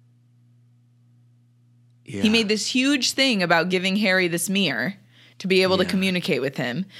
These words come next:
Speaker 2: and Harry has not used it even once. He just has totally forgotten about it. It's very annoying.
Speaker 1: Yeah. Um. So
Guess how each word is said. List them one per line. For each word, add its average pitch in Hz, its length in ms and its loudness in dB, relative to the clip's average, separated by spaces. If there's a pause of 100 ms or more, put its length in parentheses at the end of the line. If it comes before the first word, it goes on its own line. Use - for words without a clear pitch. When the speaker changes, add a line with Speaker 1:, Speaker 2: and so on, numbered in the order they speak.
(160)
Speaker 2:
and 190 120 0
Harry 208 320 4
has 196 160 0
not 202 280 4
used 196 360 0
it 180 160 0
even 190 320 0
once. - 580 -4 (840)
He 180 160 -6
just 190 160 -6
has 214 200 -4
totally 196 380 2
forgotten 180 460 0
about 131 340 -4
it. - 100 -14 (1800)
It's - 120 -20
very 151 240 -8
annoying. 139 360 -10 (640)
Speaker 1:
Yeah. 95 320 -10 (1700)
Um. 196 580 0 (1900)
So 170 680 2